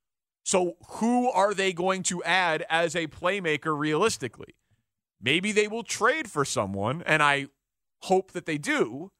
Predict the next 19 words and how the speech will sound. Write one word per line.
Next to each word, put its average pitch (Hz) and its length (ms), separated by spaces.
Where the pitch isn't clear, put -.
and 156 120
I 147 140
absolutely 185 560
would 160 140
like 147 140
them 147 160
to 131 60
trade 135 280
a 123 60
mid-round 127 680
pick 123 320
for 139 260
a 123 60
DeAndre 123 500
Hopkins 117 420
or 107 60
something 107 300
like 95 180
that. 98 280